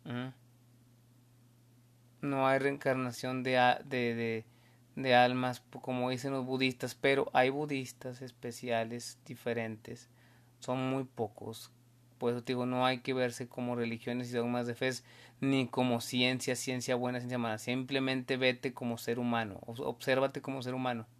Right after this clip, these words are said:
Se llaman ustedes, llámense los hijos de los días, porque tienen los días contados. Entonces, este, espero que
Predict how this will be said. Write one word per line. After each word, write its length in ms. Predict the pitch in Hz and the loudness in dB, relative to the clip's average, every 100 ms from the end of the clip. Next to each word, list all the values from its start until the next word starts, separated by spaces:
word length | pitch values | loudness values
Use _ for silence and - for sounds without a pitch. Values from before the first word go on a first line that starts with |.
| - _ _ _ _ - _ - _ _ _ _ _ _ - - _ | -20 _ _ _ _ -20 _ -20 _ _ _ _ _ _ -20 -20 _
Se 320 | - - 131 | -10 0 4
llaman 300 | 123 123 131 | 6 4 0
ustedes, 360 | 131 - 131 131 | -4 -2 -2 2
llámense 400 | 127 139 139 139 | 2 2 0 -2
los 200 | 123 - | -2 -4
hijos 220 | - 131 | -6 -2
de 80 | 123 | -2
los 160 | 117 | -2
días, 200 | 120 117 | -2 -6
porque 240 | - 117 110 | -6 -12 -8
tienen 220 | 120 127 | -6 -4
los 120 | 127 | -4
días 180 | 123 117 | -6 -6
contados. 720 | - 117 110 107 113 - - - - _ _ - - _ - | -6 -6 -4 -6 -8 -18 -20 -20 -20 _ _ -20 -20 _ -8
Entonces, 580 | 123 117 110 117 117 - | -6 -2 -2 -2 -8 -6
este, 800 | 143 127 117 - - 117 110 110 113 - - - - - - _ _ - _ - - - - - - - | -2 -2 -4 -8 -8 -4 -4 -6 -12 -20 -20 -20 -20 -20 -20 _ _ -20 _ -20 -20 -20 -20 -20 -20 -6
espero 800 | 131 123 - - 131 135 131 123 - | -4 -4 -4 2 4 4 2 0 -6
que 760 | 127 123 117 107 104 101 101 | -4 -2 -2 -4 -6 -8 -10